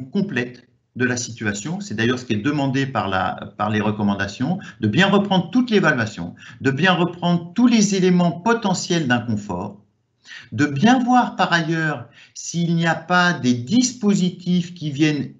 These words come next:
en effet soutenir la vie de la personne malade, alors que lui, euh, peut peut-être signifier qu'il ne souhaite pas être artificiellement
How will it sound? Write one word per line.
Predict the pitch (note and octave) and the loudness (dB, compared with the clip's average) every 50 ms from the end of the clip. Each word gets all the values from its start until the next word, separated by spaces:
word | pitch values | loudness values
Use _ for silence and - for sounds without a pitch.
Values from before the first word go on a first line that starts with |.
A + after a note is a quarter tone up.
| _ _ - | _ _ -2
en | C#3 D#3 E3 | 0 0 0
effet | E3+ D3+ - - E3+ D#3 D3 | 0 -2 -4 -2 0 0 0
soutenir | - - - - - C#4 C4+ - - G#3 F#3+ F3 E3+ E3+ F3 F3 E3+ E3 D#3 D3 B2+ - - - _ _ _ - _ - | 0 -2 -4 0 0 0 0 2 2 4 6 6 8 6 6 6 4 2 2 0 -4 -6 -8 -12 _ _ _ -16 _ 0
la | A2+ C3 C3+ B2+ | 2 2 2 2
vie | A2+ C3+ D3 D3+ D3+ - - - - A#2+ | 2 -2 -2 -4 -4 -6 -8 -8 -2 0
de | B2 | 2
la | A#2+ B2+ | 2 2
personne | B2 B2+ A#2 - - C3+ B2+ B2+ | 0 -2 -6 -8 -6 -4 0 2
malade, | B2+ B2 B2 B2 B2+ B2+ B2 B2 A#2 G2+ F#2 F2 - _ _ _ _ _ _ _ _ _ - | 4 4 4 4 4 4 2 2 0 -2 -6 -8 -10 _ _ _ _ _ _ _ _ _ 0
alors | C#3+ D3 D#3+ E3 E3+ F3 E3 - - | 2 4 4 4 4 2 0 -2 -6
que | - D3 D3 C#3 C3+ B2+ B2 A#2 A2+ | -4 0 0 2 2 2 2 2 2
lui, | A2 A2 A#2+ A#2+ C3+ D3+ E3 E3 E3 D#3+ D3+ | 0 0 -2 -2 -2 -2 -2 -2 0 2 4
euh, | B2 A#2 A2+ A2 G#2 | 4 4 2 2 -2
peut | - C3+ B2+ B2+ | -4 -6 -6 -4
peut-être | - D3+ - - C#3 C3+ C#3 - - A#2+ | -4 -4 -2 0 0 0 0 -2 -6 -6
signifier | A2+ - - C#3 C#3 C#3 C3+ C3+ - - C#3+ C#3+ C#3+ C#3+ | -4 -4 -6 -4 -2 -2 -2 -2 -2 0 0 0 0 0
qu'il | - A#2 A2+ A2+ | 0 2 2 4
ne | A2+ G#2+ G#2 G2+ G#2 | 4 4 2 0 -2
souhaite | - - - - D#3+ F3 G3+ F#3+ G3 - - - | -4 -6 -6 -4 0 2 2 2 2 -2 -4 0
pas | F3+ F3 E3 D3+ C3 | 2 4 4 4 4
être | A#2+ A2+ - - - - _ - | 2 0 -4 -10 -18 -18 _ 0
artificiellement | D3+ - - - - - E3+ D#3+ - D#3 D3+ - - - C#3+ C#3+ C#3 C#3 C3 C#3 C#3 D3 C#3+ C3+ C#3 C#3 C3 - - | 0 0 0 0 -8 -6 -6 -6 -6 -6 -10 -10 -8 -6 -4 -4 -4 -4 -6 -8 -8 -6 -4 -4 -4 -4 -6 -8 -12